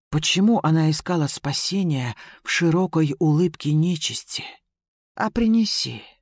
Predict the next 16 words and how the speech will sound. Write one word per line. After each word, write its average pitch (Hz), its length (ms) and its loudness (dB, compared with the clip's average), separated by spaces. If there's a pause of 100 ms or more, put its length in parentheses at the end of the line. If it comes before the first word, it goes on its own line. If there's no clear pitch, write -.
(240)
Беглый 139 360 0
взгляд 147 360 -2
скользнул 147 540 -2
по 147 100 -2
взметнувшейся 143 840 -2
косе, 151 500 -2 (400)
резво 170 400 0
разворачивающейся 139 1300 0
Авдотье. 127 600 -4 (380)
Радостно 202 580 -4
охнув, 180 460 -2
она 175 240 0
стремительно 151 680 0
скрылась 156 440 0
за 131 200 -2
дверью, 151 480 0